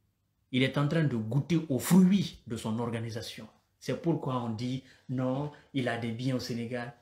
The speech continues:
il a ça, il a ça. Non, vous ne comprenez pas. Vous, les ignorants qui parlez,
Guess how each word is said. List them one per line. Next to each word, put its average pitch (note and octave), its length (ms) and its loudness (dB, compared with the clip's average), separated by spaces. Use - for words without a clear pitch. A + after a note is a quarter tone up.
il A#2+ 160 -4
a A2+ 80 -4
ça, B2+ 300 -8
il A#2 180 -10
a G#2+ 80 -14
ça. - 340 -14
Non, G#3+ 240 -4
vous B2+ 160 0
ne E3+ 80 2
comprenez D#3+ 480 -2
pas. - 240 -12
Vous, C3+ 220 2
les C3 260 2
ignorants C3+ 320 0
qui C3 120 -10
parlez, C#3+ 460 -10